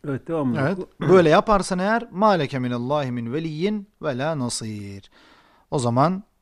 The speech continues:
Speaker 2: e,
Speaker 1: Allah'tan
Speaker 2: evet, ne bir
Speaker 1: dostu.
Speaker 2: veli, ne bir yakın, ne de bir yardımcı
Speaker 1: O yok. Evet.
Speaker 2: yok.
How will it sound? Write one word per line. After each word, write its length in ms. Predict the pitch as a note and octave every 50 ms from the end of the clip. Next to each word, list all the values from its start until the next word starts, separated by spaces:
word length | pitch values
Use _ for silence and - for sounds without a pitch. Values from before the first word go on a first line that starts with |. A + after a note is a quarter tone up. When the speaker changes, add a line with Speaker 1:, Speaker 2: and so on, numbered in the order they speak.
| _ _ -
Speaker 2:
e, 60 | A2 G#2+ G#2+ - - - - - - - - - - G#3+ _ _ _ _ _ _ _ _ _ _ _ _ _ _ _ _ _ _ _
Speaker 1:
Allah'tan 580 | - D#3 D3+ D3+ - - - - - D#3 C#3+ B2+
Speaker 2:
evet, 200 | A#2+ G#2+ - - E3 F3
ne 340 | D3 D#3 D3+ D#3 D#3 D3 C3+
bir 260 | C3 B2 A#2 B2 F#2+
Speaker 1:
dostu. 180 | A#2 A2 A2+ A2+
Speaker 2:
veli, 200 | B2 A#2 C#3 D3+
ne 100 | C#3 C3
bir 80 | C3+
yakın, 380 | C3 B2+ A#2 A2+ - D3 D3+ D3
ne 100 | B2+ A2+
de 100 | B2+ B2+
bir 60 | B2
yardımcı 640 | B2 A#2+ A#2 A2 G#2 G#2 G#2 G#2 G2 C3+ D#3+ E3+ F3 _ _ _ _ _ -
Speaker 1:
O 60 | F#3+
yok. 340 | E3+ G2 - - _ _ - _ -
Evet. 100 | F#3 D3+
Speaker 2:
yok. 280 | A#2+ G2 - - -